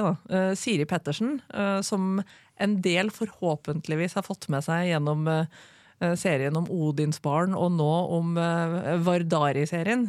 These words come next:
eh, som bok to av tre kom sist høst. Og det er det nærmeste jeg har kommet fantasy for voksne på norsk på ganske lenge. Det er ganske kult. Det, det, av en eller annen grunn så markedsføres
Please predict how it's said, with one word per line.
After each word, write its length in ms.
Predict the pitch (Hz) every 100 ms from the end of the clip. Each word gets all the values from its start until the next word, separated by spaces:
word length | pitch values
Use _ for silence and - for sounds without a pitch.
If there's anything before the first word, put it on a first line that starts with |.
| 202
eh, 220 | 190 185
som 680 | 185 185 170 165 165 165 160
bok 220 | 160 165 -
to 260 | - 156 165
av 200 | 170 -
tre 220 | 165 156
kom 260 | - 160 165
sist 240 | 170 -
høst. 340 | 269 - - - - - - _ -
Og 160 | - _ _ - 175
det 120 | 185
er 40 | 294
det 60 | 392
nærmeste 400 | 403 214 156 -
jeg 100 | 196
har 80 |
kommet 260 | 233 247 190
fantasy 360 | 202 196 170 180
for 120 | 226
voksne 440 | 247 - - 175
på 100 | 233
norsk 280 | 233 294 -
på 100 | 302
ganske 260 | 269 - 233
lenge. 280 | 247 214 359 _ _ _ _ -
Det 120 | 233
er 60 | 403
ganske 260 | 359 202
kult. 320 | - 147 - - - _ -
Det, 180 | - 208
det, 180 | 240 - _ _ _ -
av 120 | 196
en 160 | 160 160
eller 120 | 208
annen 100 | 240
grunn 220 | 220 285 330
så 120 | 247
markedsføres 1080 | 247 - - 156 - 160 147 190 - -